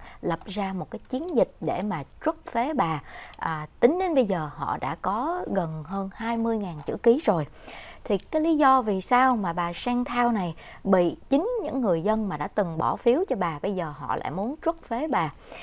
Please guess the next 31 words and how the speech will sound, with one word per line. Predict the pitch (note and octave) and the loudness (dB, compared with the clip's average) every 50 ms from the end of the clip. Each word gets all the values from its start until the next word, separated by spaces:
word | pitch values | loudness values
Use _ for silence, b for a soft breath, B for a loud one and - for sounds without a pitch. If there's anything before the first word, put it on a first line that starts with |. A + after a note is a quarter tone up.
| B B B - | B B B -2
Thì, | - F#3 F3 E3+ E3 D#3+ D#3 | 0 2 2 4 2 2 2
à, | D#3 C#3 C#3+ D3 B B B B B B - - - _ - - - - - - - - | 0 0 -2 -4 B B B B B B -20 -20 -20 _ -20 -20 -20 -20 -20 -20 -4 -2
Úc | - C#4 - | -2 0 2
Linh, | C4 A#3 A3+ G#3+ G#3 | 2 2 2 0 0
chúng | - A#3+ A#3+ | -2 -2 0
ta | A3+ G#3 | -2 -2
không, | - - A3 G#3+ G#3+ G#3+ G#3+ G#3 G3+ - | -2 -4 -4 -2 -2 -2 -2 -4 -6 -4
ờ, | - F#3+ F#3+ - | -4 -4 -4 -2
còn, | - F3 D#3 D3 D3 D3 D3 D3+ | -2 -2 -2 -2 -4 -8 -8 -8
ờ, | D#3 D#3 D#3 D3+ D3+ - - D#3+ D#3 D3 D3+ C3+ A#2 - - - - | -6 -6 -6 -8 -10 -10 -10 -12 -12 -10 -12 -12 -12 -14 -14 -10 -10
chúng | B3 B3+ | -8 -6
ta | A#3 F#3 | -4 -4
đã | F3+ | -2
biết | G3+ A3 C4+ F4 F4+ - - | 0 2 2 2 0 -2 -4
là | F#3 D#3+ D3+ C#3+ - | -2 -2 -2 -2 -6
một | D#3+ D#3 - | -8 -10 -12
cái | - - | -10 -10
thành | G3+ D#3+ D3 | -10 -10 -10
phố | - - F3+ F#3+ A#3+ D4+ E4 - - - | -4 -2 -2 0 0 0 -2 -4 -6 -8
mà | F3+ D#3+ D3 C#3 C3+ B B B B B B | -6 -6 -6 -8 -10 B B B B B B
một | F3+ F3 E3+ E3+ - - | 2 4 4 4 2 0
trong | - G#3 G3+ G3+ | -2 0 0 0
những | F3+ D#3+ G#3 | -2 -4 -6
thành | A3+ G#3+ E3+ D#3 | -6 -8 -8 -6
phố | - F3 F3+ G3 A3+ - | -2 2 2 2 2 4
bị | G#3+ G3 F3+ D#3 G#2+ - - | 4 4 4 4 2 0 -2
cái | B3+ A#3+ | 0 0
vấn | A#3+ B3 D4 D#4+ C4+ | 0 -2 -4 -4 -6
nạn | G#3 - - - E3+ E3 | -6 -6 -8 -10 -8 -6
về, | F3 E3 D#3+ D#3 D3+ D3+ D#3 | -6 -4 -4 -4 -6 -6 -6
à, | D#3 D3+ D3 | -6 -8 -8